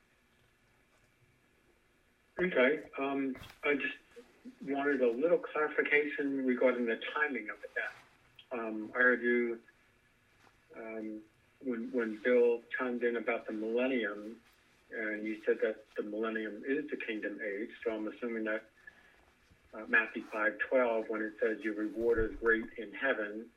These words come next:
um, we're talking about at that time there will be reward. But then at Revelation twenty-two, it sounds like, no, it's not until the very end that Israel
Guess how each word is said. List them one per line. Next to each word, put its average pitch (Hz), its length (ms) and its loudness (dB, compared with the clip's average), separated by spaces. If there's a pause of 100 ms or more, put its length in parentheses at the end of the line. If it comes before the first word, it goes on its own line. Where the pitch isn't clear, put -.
(360)
um, 104 280 -8 (840)
we're 113 260 2 (100)
talking 110 300 -6
about 107 380 -2
at 107 120 -4
that 107 180 -2 (100)
time 113 380 2
there 101 180 -2
will 101 160 -4
be 104 340 -4 (140)
reward. 107 520 -2 (100)
But 98 140 -8
then 110 100 -2
at 107 220 -4 (180)
Revelation 110 540 2 (100)
twenty-two, 110 580 0
it - 80 -16
sounds 110 360 -4
like, 107 240 0 (580)
no, 110 220 -2
it's 113 160 -8
not 113 160 -4
until 110 420 0
the 110 80 0
very 107 380 4
end - 1200 0
that 107 220 0 (180)
Israel 104 640 0